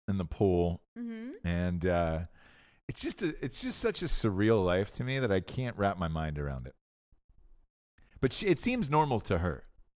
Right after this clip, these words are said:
Speaker 2: Yeah, because she's always been rich. Her mom
Speaker 1: Yeah,
Speaker 2: has
Speaker 1: both of her
Speaker 2: always
Speaker 1: parents,
Speaker 2: been,
Speaker 1: yeah.
Speaker 2: yeah, so she, to her, that's normal, and that's the, uh, it's the shittiness of Goop, is you're just like,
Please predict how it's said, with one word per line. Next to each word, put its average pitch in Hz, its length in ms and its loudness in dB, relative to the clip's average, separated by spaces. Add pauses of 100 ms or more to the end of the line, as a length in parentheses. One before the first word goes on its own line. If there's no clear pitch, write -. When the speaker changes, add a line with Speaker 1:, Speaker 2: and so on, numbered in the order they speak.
(140)
Speaker 2:
Yeah, 269 140 0
because 240 280 -6
she's 226 200 -12
always 202 380 -6
been 180 220 -8
rich. 175 440 -8
Her 180 100 -6
mom 175 680 -4 (560)
Speaker 1:
Yeah, 170 80 4
Speaker 2:
has 139 100 4
Speaker 1:
both 120 180 6
of 117 80 0
her 120 60 6
Speaker 2:
always - 100 2
Speaker 1:
parents, 92 320 0
Speaker 2:
been, 95 60 -2
Speaker 1:
yeah. 69 140 -4
Speaker 2:
yeah, 220 280 0
so 208 320 -4
she, 254 560 -4
to 233 120 -4
her, 269 280 -2
that's 233 320 -2
normal, 208 380 -6
and 165 140 -8
that's 175 340 -6
the, 170 200 -4
uh, 151 260 -2 (500)
it's - 80 -20
the 214 80 -4
shittiness 196 840 -2
of 160 240 -6
Goop, 214 400 -4
is 165 180 -10
you're 170 80 -6
just 165 200 -10
like, 165 180 -8